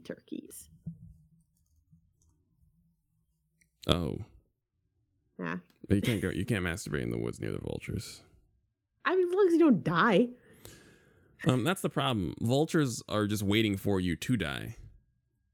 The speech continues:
Speaker 2: And, you know, they're fine, but I don't really wanna masturbate to something that would prefer if I was dead. And it's not their fault that they would prefer that I'm dead. It's not, like, mal-, it's not malicious.
Speaker 1: Like,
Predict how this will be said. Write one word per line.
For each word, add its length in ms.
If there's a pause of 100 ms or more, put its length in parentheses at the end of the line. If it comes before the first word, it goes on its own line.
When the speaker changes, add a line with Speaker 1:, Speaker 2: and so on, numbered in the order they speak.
Speaker 2:
And, 500
you 220
know, 220
they're 120
fine, 560 (520)
but 520 (280)
I 80
don't 120
really 180
wanna 200
masturbate 560
to 80
something 440
that 120
would 140
prefer 420
if 140
I 120
was 180
dead. 260
And 100
it's 140
not 180
their 140
fault 320
that 100
they 100
would 120
prefer 300
that 140
I'm 120
dead. 200
It's 160
not, 220
like, 180
mal-, 320
it's 120
not 160
malicious. 520
Speaker 1:
Like, 120